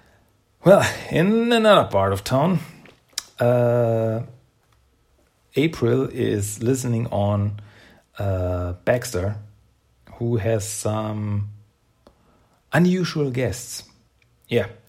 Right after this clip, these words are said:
remember, uh, from last issue, uh, Baxter got some, uh, visitors, none other than,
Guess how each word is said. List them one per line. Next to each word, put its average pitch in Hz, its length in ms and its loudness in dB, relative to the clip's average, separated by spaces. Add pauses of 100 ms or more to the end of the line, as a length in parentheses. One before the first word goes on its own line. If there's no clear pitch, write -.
(200)
remember, 120 580 0 (1120)
uh, 107 300 0
from 104 180 -4
last 113 280 2
issue, 120 460 -2 (760)
uh, 107 180 0
Baxter 110 340 -2
got 104 240 0
some, 98 480 -2 (1160)
uh, 87 200 -2
visitors, 110 560 0 (580)
none 117 220 0
other 110 320 0
than, 98 440 -2